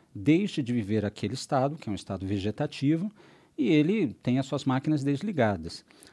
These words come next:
Agora, a gente tem várias outras situações onde a gente também tem humanos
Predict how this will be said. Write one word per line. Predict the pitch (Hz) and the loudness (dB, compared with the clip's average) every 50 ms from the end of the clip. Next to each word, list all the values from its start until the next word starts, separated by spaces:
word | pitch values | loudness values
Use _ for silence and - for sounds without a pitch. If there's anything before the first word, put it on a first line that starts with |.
| _ | _
Agora, | - 147 151 202 240 | -6 -2 0 2 2
a | 214 | 2
gente | 160 196 202 - - | 2 0 -2 -4 -2
tem | - 190 170 | -2 0 0
várias | 131 117 165 196 254 233 196 143 | 2 2 0 0 2 0 0 0
outras | 151 147 143 - 117 120 | 0 -2 -2 -2 -4 -6
situações | - - 117 - - 101 90 - - - 135 147 165 175 143 | -4 -4 -8 -6 -6 -8 -8 -8 -6 -4 -2 0 0 0 -2
onde | 127 120 104 110 | -2 -2 -2 -2
a | 113 | -2
gente | 101 123 135 - | -2 -2 -4 -4
também | - 127 117 117 131 | -6 -4 -2 -2 -2
tem | 135 - 139 127 | -2 -2 -2 -2
humanos | 120 120 113 110 127 147 160 170 147 104 - - - | 0 2 2 4 6 6 6 4 4 0 -2 -4 -14